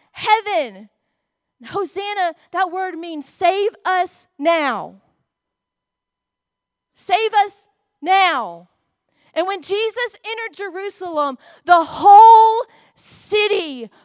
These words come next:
was stirred and asked, "Who is this?" The crowds answered, "This is Jesus,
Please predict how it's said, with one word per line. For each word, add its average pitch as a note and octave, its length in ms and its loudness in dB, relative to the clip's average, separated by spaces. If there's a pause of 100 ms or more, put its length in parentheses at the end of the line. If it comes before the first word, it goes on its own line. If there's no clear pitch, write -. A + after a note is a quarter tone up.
was B3+ 280 -4
stirred G#3+ 920 -8 (1400)
and D4 240 -6
asked, B3 640 -8 (600)
"Who E4+ 280 2
is B3+ 220 -4
this?" G3 640 -20 (1120)
The C4 100 -10
crowds D#4+ 560 -2 (120)
answered, B3 640 -10 (240)
"This C4 240 -8
is B3 180 -14
Jesus, A3+ 720 -18